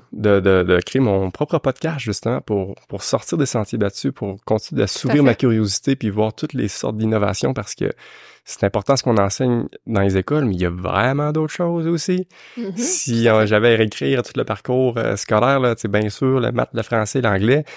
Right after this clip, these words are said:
Speaker 1: mais tu sais, on peut-tu parler de gestion d'émotions, par exemple ? On peut-tu
Speaker 2: Mhm.
Speaker 1: parler de...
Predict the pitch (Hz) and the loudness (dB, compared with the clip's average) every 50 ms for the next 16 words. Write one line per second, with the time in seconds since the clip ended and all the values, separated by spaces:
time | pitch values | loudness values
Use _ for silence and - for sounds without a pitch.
0 | - - - _ _ - 110 104 95 - - 131 113 104 - 98 - - - 110 | -20 -20 -20 _ _ -4 -4 -4 -4 -2 -4 -4 -4 -2 -4 -6 -6 -4 -4 -4
1 | 95 104 117 131 131 123 110 104 101 101 98 - - - - _ _ _ _ - | -2 -2 -2 -2 0 2 2 2 0 0 -2 -6 -12 -20 -20 _ _ _ _ -10
2 | - 92 92 92 90 - - - 113 113 120 120 123 127 127 - - - 175 185 | -6 -4 -2 -2 -2 -4 -4 -2 0 2 2 2 2 2 0 0 0 0 0 0
3 | 185 175 - - 127 131 131 127 139 156 160 165 165 - 123 104 101 - 214 190 | 0 -4 -4 -4 -2 -2 -2 -2 -2 -2 -4 -4 -4 -6 -6 -6 -6 -8 -8 -8
4 | - 196 226 - 95 95 101 110 117 117 110 107 107 104 | -6 -4 -2 -2 -2 0 0 0 0 -2 -2 -2 -4 -4